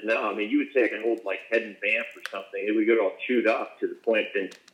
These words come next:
you would, t-, you know, we would take them and get them, like, repainted instead of buying a new bait.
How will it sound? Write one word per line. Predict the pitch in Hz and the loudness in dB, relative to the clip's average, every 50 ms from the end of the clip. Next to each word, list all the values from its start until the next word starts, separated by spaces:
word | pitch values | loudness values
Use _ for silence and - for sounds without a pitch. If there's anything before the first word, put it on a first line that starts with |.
| _ _ _ 110 | _ _ _ 4
you | 127 156 | 6 6
would, | 147 - - - | 6 4 2 -2
t-, | 123 127 - - | -2 -2 0 2
you | 120 120 113 113 | 2 4 4 4
know, | 107 | 4
we | 101 123 131 | 4 4 2
would | 135 131 131 - - | 2 2 2 2 2
take | 123 123 - - | 2 2 2 0
them | 113 107 | 0 -2
and | 107 98 | 0 0
get | 90 113 - | 0 0 0
them, | - 104 98 98 | 0 0 0 0
like, | 98 95 - - | -2 -2 -2 0
repainted | - 117 113 113 - - 117 127 139 120 95 - - - - 92 | 0 0 0 0 -2 0 2 2 4 2 2 0 -4 -6 -10 -14
instead | - _ - 123 120 | -4 _ 4 4 4
of | 104 98 | 4 2
buying | 123 120 120 113 101 | 0 0 2 0 0
a | 101 | 2
new | 104 104 98 - - | 0 0 0 2 4
bait. | 113 113 - 95 90 | 4 4 4 2 -2